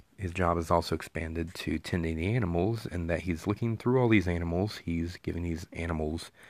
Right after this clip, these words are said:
names, but there's nothing in this animal creation that corresponds to him. There's nothing that's his equal. And of course, God can't be his equal, because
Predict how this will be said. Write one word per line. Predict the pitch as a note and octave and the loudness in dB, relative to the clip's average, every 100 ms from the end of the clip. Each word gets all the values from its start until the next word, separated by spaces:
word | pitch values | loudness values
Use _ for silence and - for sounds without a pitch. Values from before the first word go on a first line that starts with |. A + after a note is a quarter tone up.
| - - - | -20 -18 0
names, | G2+ E2 D2 G#2 - - _ _ _ - | 2 2 0 -4 -6 -12 _ _ _ -12
but | G#2+ F#2+ E2+ E2+ - - - - - - - - | -2 4 4 2 -2 -16 -20 -20 -20 -20 -18 -2
there's | G2 F#2 | 0 2
nothing | F2+ D#2+ F2+ - G2 G#2 G#2 - _ _ _ _ _ | 0 0 0 0 2 2 -2 -6 _ _ _ _ _
in | G2+ F2+ | -2 0
this | F2 E2+ - | -2 -4 -4
animal | F2 F2 F2 | -4 -2 -2
creation | - F2 E2 - F#2 F2+ | 0 0 0 0 -4 -4
that | F2 - | -6 -8
corresponds | - F2+ F2+ - G3+ A3+ - | -6 -6 -6 -4 -2 -2 -4
to | - | -8
him. | - - | -6 -8
There's | - E2 - | -8 -8 -6
nothing | E2+ F2+ - G#2 G#2 - - - _ | -6 -6 -4 -4 -6 -10 -20 -20 _
that's | - F#2 F2+ - - | -4 -2 -2 -6 -2
his | G#2 G2 - | 0 0 -2
equal. | A2 D#3 - A2 - | -4 -4 -4 -6 -4
And | F2+ | -6
of | E2+ | -8
course, | - F2 F2+ - - | -2 0 0 -2 -6
God | - E2+ - | 0 0 -2
can't | - F2 - | -6 -6 -4
be | E2 | -2
his | D#2 D2+ | 0 -2
equal, | D2 - C3 | -2 2 2
because | E3+ - F2+ E2+ F#2 | 2 0 2 4 0